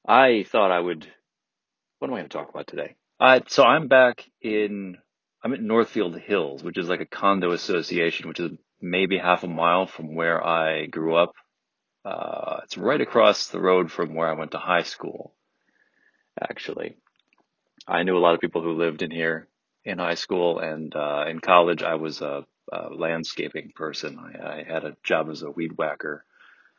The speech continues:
That actually sounds more glamorous when, when a weed whacker. I don't know. It's, if you know what it is, it doesn't sound that interesting, but it's, it sounds like it could be something cool.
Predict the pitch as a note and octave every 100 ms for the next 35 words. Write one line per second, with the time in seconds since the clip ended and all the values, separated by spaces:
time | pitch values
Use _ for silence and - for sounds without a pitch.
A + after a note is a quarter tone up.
0 | _ _ _ _ _ _ _ _ _ _
1 | G3 - - C3+ - C3+ - - - -
2 | - - - - G#2+ F#2+ A2+ G#2+ F#2+ F2
3 | G2 G2+ F#2 E2 D#2+ - - _ F#2+ F#2
4 | G2+ F2 E2+ - - - G#2+ A#2+ F2 D#2+
5 | D2+ D#2 E2+ F#2+ D#2+ D#2+ - - - -
6 | _ _ _ _ _ _ _ - - C#3+
7 | B2 E3+ F3 B2 G#2+ A2+ G2+ F2+ F2 G2+
8 | F2+ G2 F2 E2+ F2+ E2+ D2+ D2+ D2 D#2+
9 | - - - A2+ G#2 F2 - E2+ D2+ -
10 | D2+ D2+ D#2+ D#2 C#2+